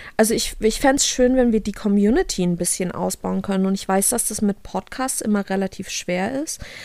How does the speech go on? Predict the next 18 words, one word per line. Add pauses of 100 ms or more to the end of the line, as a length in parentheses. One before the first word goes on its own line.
(220)
weil
Podcasts
eben
auch
so
ein
Medium
sind,
die
eigentlich
nicht
unbedingt
auf (840)
Zuschauerinteraktion (720)
ausgelegt
sind
so
sehr.